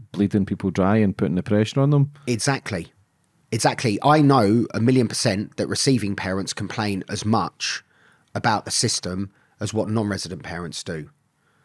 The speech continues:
Speaker 2: But unfortunately, receiving parents are not taking their own lives as a result of what, of the child maintenance service actions.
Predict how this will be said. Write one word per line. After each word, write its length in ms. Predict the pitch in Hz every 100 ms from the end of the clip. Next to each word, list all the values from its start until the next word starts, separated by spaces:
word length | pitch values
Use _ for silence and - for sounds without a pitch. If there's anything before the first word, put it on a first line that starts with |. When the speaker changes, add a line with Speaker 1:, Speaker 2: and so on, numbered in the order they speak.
| _ _ _ _
Speaker 2:
But 140 | 104
unfortunately, 1040 | 98 - - 156 - 117 95 - 92 117 - _ _ _ _ _ _ _ _ _ _ _ _ _ _ _ _ _ _
receiving 560 | 95 95 - 156 123 104
parents 680 | 90 90 90 92 - - -
are 80 | 101
not 160 | 107
taking 340 | - 110 - 101
their 160 | 104
own 180 | 104 104
lives 640 | 104 101 87 85 80 - - _ _ _
as 160 | 92 90
a 60 |
result 400 | 92 95 110 98
of 120 | 87 87
what, 140 | 98 -
of 120 | 90
the 80 | -
child 280 | - 92
maintenance 460 | 92 92 - 95 82
service 360 | - 90 90 -
actions. 600 | 98 - - 82 71 -